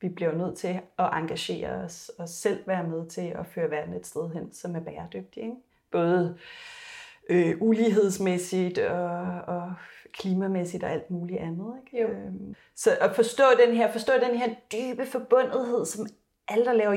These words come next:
Speaker 1: yoga, jo har, når vi sidder sammen, når vi har trukket vejret sammen i en time, og vi kigger rundt på vores medpraktiserende, så kan vi jo se den her delte menneskelighed med, at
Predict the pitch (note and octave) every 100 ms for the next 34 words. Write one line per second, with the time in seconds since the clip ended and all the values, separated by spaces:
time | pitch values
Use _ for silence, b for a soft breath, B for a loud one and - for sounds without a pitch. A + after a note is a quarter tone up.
0 | F#3+ G#3+ G#3+ A#3 A3 F#3+ G#3+ G#3+ - A#3+
1 | A3+ - - F#3+ - G#3 G#3 A3 - A3
2 | A3+ A3+ A3 - G#3+ G#3+ F#3+ - A3 G#3+
3 | G#3 A3 G3+ G#3 A3 G#3+ B B - F3+
4 | G3 - A3 A3 G#3 - G#3 G3+ G3 G3
5 | F#3+ G3+ G#3+ - - G3 - G#3+ A3+ G3+
6 | - G#3 G#3 B B - A#3 A#3+ A3+ -
7 | - D4 D#3 A#3+ B3 A#3 - - A#3+ A3
8 | A#3 A#3 A3+ G#3 A3+ - A#3+ A3 G#3+ -
9 | G3+ G3+ G#3 G3+